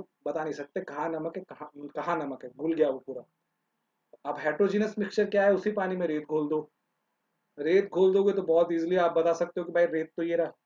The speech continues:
वो घुला ही नहीं, तो heterogeneous mixture ये है।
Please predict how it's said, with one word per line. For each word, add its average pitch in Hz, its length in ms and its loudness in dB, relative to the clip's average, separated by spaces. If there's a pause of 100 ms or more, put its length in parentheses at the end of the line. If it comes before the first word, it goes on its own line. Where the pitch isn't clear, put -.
(280)
वो 147 80 -8
घुला 160 200 2
ही 175 100 4
नहीं, 151 160 -8
तो - 400 -14
heterogeneous 165 500 -4
mixture 147 280 -10
ये 123 140 -14
है। - 260 -20